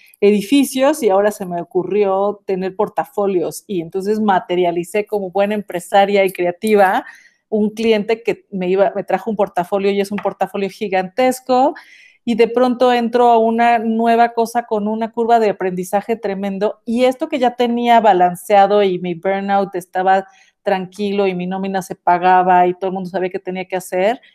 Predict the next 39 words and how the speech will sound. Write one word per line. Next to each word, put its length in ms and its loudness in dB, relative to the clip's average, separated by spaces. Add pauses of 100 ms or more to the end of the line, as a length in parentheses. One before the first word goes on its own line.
(240)
de 140 0
pronto 540 0
es 220 -2
otra 400 2 (180)
ola 760 4
de 180 -6
que 140 -8
no 180 -8
sé 480 -2
y 100 -10
que 120 -8
tengo 220 -10
que 80 -4
aprender 760 -4
y 80 -14
que 140 -10
tengo 320 -12
que 260 -6
empezar 460 -2
a 120 -4
coordinar 760 -4 (440)
y 100 -6
empezar 340 2
a 80 4
ordenar 420 0
todo 380 0 (480)
que 280 -2
según 340 0
yo 80 -2
ya 120 4
lo 160 2
tenía 400 2
ordenado, 640 0
¿no? 240 -4
Entonces, 380 -8 (500)
es 100 -4
súper 240 0
chistoso 380 0
porque 400 -6